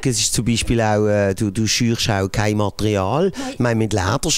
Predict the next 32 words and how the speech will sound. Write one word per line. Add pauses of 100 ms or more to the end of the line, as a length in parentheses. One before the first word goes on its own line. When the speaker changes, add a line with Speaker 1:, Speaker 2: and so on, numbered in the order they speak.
Speaker 1:
arbeiten
ist
jetzt,
äh,
nicht,
äh,
glaub
auch
nicht
gerade
ohne.
Speaker 2:
Das
ist
toll. (360)
Das
ist
super
toll.
Es
ist
nicht
ohne,
aber
es
ist
toll.
Und
ich
liebe
Materialien. (180)
Mit
allem.